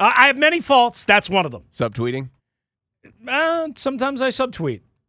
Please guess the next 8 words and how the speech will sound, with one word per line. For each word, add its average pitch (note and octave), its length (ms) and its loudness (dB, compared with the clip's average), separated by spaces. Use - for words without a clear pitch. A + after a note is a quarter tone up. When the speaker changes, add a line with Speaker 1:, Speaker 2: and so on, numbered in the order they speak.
Speaker 1:
I, - 340 -2
like D#4 220 2
I F4 80 0
said, C4+ 180 2
I A#3 120 4
have B3 100 0
many D4 300 2
faults. - 720 -2